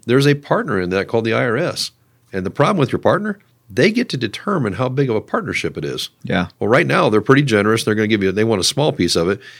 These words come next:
Speaker 1: but they've told us it's gonna change, and I think they're gonna be a big partner in that money. We have to give up a big piece of that thing.
Speaker 2: Yeah.
Speaker 1: So I think taxes, taxes could be the biggest cost in your retirement.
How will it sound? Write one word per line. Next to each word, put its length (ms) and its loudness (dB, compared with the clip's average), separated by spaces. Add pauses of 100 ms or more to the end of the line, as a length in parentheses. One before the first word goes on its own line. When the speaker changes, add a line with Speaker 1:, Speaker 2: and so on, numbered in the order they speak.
(220)
Speaker 1:
but 160 2
they've 180 4
told 280 6
us 160 0
it's 220 2
gonna 240 0
change, 640 -2
and 160 -2
I 80 2
think 200 2
they're 120 2
gonna 180 2
be 120 4
a 120 4
big 720 4
partner 360 -2
in 120 0
that 160 -2
money. 360 -4 (300)
We 80 -2
have 80 2
to 80 0
give 120 4
up 140 2
a 40 2
big 220 2
piece 220 -2
of 80 -4
that 200 -6
thing. 240 -10 (220)
Speaker 2:
Yeah. 160 -2
Speaker 1:
So 140 -2
I 40 2
think 200 2
taxes, 480 -2
taxes 320 2
could 140 0
be 80 0
the 80 0
biggest 320 -2
cost 280 -2
in 40 -6
your 60 -2
retirement. 440 -6